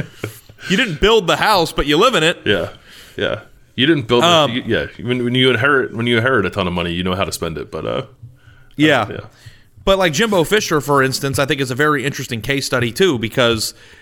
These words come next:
Speaker 1: yes, he has a national championship, and yes, those Florida State teams, uh, to borrow, uh, a move, uh, line from forty-year-old Virgin, were rocking shit. But, <laughs> like,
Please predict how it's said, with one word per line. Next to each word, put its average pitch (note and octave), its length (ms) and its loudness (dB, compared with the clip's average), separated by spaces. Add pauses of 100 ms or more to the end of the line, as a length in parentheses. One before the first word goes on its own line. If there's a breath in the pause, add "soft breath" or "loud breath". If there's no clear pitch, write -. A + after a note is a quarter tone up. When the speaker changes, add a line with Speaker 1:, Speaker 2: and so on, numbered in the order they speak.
(140 loud breath)
Speaker 1:
yes, - 340 0
he C3+ 160 -2
has C3+ 200 -2
a B2+ 60 -4
national A#2+ 360 -4
championship, A#2 580 -6
and G2+ 100 -8
yes, A#2+ 280 -4
those A#2 120 -8
Florida A#2 300 -2
State C3+ 220 -6
teams, G2 420 -10 (420 loud breath)
uh, G#2 280 -2 (140)
to A2+ 100 -10
borrow, A#2 400 -2
uh, G#2+ 340 -6
a A2 40 -10
move, A#2 300 -2
uh, G#2 220 -6
line A#2 280 -4
from G#2 200 -10
forty-year-old A2+ 540 -2
Virgin, A#2+ 280 -2
were G2 80 -8
rocking A#2 300 -4
shit. - 400 -6
But, B2 220 0
<laughs> - 0 -
like, A2 340 -2